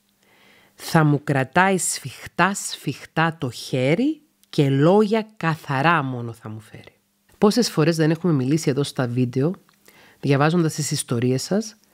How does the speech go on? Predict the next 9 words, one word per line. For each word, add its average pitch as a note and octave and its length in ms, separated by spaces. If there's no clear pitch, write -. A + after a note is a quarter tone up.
για D#3 160
ανθρώπους E3 500
οι - 40
οποίοι D#3+ 200
τσιγκουνεύονται D#3+ 1000
τις E3 140
σωματικές C3+ 540
εκδηλώσεις C3+ 520
στοργής. A#2 500